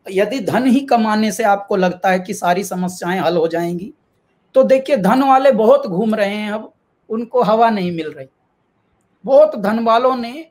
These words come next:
पिछले, साहब, एक दो महीने में हम लोगों को बहुत इसमें लगे हुए हैं, जैसा आपने परिचय दिया,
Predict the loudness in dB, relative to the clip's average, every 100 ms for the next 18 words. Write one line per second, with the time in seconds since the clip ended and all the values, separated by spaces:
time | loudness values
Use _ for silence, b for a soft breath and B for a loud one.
0 | _ -14 -8 -2 0 0 -2 -4 -4 -4
1 | -6 -6 -8 -6 -6 -6 -8 -10 -12 -18
2 | _ _ _ -4 2 2 2 -2 0 -2
3 | -2 -2 0 2 2 0 -8 _ _ _
4 | _ -12 -10 -6 -4 -2 0 4 2 2
5 | -2 -4 -2 -6 -4 -8 -6 -6 -6 -8
6 | -8 -14 -10 -6 -6